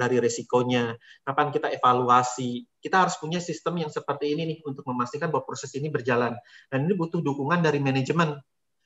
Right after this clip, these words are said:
untuk memastikan bahwa semua unit-unit kerja melakukan. Dan kita harus punya akses kepada top manajemen untuk melaporkan bagaimana nih progresnya. Seperti itu, secara triwulanan. Nah, ini disesuaikan sesuai kebutuhan Bapak Ibu, apakah Bapak Ibu lebih suka semesteran, triwulanan,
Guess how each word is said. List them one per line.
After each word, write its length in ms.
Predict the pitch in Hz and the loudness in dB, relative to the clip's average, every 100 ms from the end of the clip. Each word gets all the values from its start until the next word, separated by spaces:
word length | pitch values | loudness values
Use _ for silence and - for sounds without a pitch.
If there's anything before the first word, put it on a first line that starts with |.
| _ - | _ -10
untuk 160 | 143 165 | -4 0
memastikan 400 | 147 135 139 165 | 2 2 2 2
bahwa 120 | 156 135 | 4 2
semua 320 | 160 156 185 | 2 2 2
unit-unit 400 | 175 160 - 143 | 2 -2 -2 -4
kerja 320 | - 131 165 | -4 -2 -2
melakukan. 640 | 165 135 131 123 123 120 - - | 0 -2 -4 -4 -2 -4 -8 -6
Dan 80 | - | -6
kita 240 | 151 190 | 0 2
harus 80 | 175 | 2
punya 240 | - 165 165 | 0 -6 -4
akses 400 | 160 - 208 - | -6 0 -2 0
kepada 240 | 151 139 135 - | -2 0 -2 -2
top 160 | 143 | -2
manajemen 400 | 143 135 135 165 | 0 0 2 0
untuk 160 | 170 156 | -2 -2
melaporkan 600 | 147 139 147 147 165 160 - _ _ _ _ - | 2 4 4 4 0 0 -8 _ _ _ _ -2
bagaimana 400 | 135 143 156 170 | 2 4 4 2
nih 160 | 175 | 2
progresnya. 480 | 143 123 135 135 156 147 _ _ _ _ _ _ _ | 0 -2 -2 -2 -6 -6 _ _ _ _ _ _ _
Seperti 560 | - - 127 - 123 | -14 -8 -6 -4 -6
itu, 180 | 117 131 | -4 -6
secara 380 | - - 131 135 | -6 -4 2 2
triwulanan. 720 | - 131 127 123 127 123 120 | 2 2 2 2 2 0 -2
Nah, 40 | 147 | 4
ini 100 | 196 | 4
disesuaikan 480 | 202 190 175 175 208 | 6 2 0 0 0
sesuai 320 | 196 170 143 | 0 -2 0
kebutuhan 320 | 143 135 131 | 0 0 0
Bapak 320 | 127 117 117 | 0 0 -2
Ibu, 160 | 120 139 | -2 -2
apakah 240 | 147 135 | 0 0
Bapak 240 | 123 117 127 | 0 -2 -2
Ibu 160 | 127 | -2
lebih 80 | 123 | -4
suka 160 | 120 123 | -4 -6
semesteran, 560 | - 123 - 120 160 262 | -4 -8 -4 2 2 0
triwulanan, 640 | - 135 123 123 135 190 | -2 -2 2 2 2 0